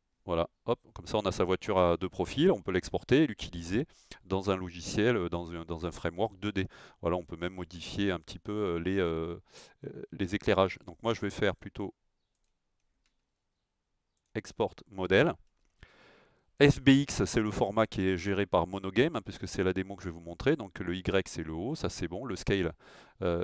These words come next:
est bon, donc je, on touche à rien, on fait export. Je vais l'appeler quart deux parce que j'avais déjà une première voiture, la première voiture rouge. Je fais quart deux.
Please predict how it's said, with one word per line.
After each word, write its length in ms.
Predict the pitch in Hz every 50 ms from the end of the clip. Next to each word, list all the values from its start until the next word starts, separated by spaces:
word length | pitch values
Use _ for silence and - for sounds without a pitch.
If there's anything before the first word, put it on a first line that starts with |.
| - _ -
est 120 | 107 98
bon, 240 | 85 87 95 131 156
donc 220 | 107 92 - -
je, 80 | 85 - -
on 80 | 104 101
touche 220 | - 143 - -
à 60 | 104
rien, 180 | 85 95 120 147 -
on 60 | 104
fait 140 | - - - -
export. 400 | 120 - - - - 127 - - - - - _ _ _ _ _ _ _ _ _ _ _ _ _ _ _ _ _ _ _ _ _ _ _ - -
Je 120 | - 107
vais 60 | 101
l'appeler 400 | 98 98 - - 95 92 92 90 _ _ -
quart 240 | - 117 95 90 90
deux 160 | 95 104 107
parce 180 | - 90 - -
que 80 | 80
j'avais 220 | 80 87 80 82 82
déjà 240 | 85 85 85 95
une 80 | 90 90
première 300 | - - 87 87 90 87
voiture, 440 | 87 85 82 - - 90 - - - _ _ _ _ _ _ _ - - - - _ _ _ -
la 120 | 95 87
première 240 | - - 92 92 90
voiture 240 | 82 80 - - 80
rouge. 300 | 78 101 123 147 - - _ _ -
Je 100 | - -
fais 100 | - 92
quart 240 | - - 92 82 87
deux. 240 | 95 110 135 151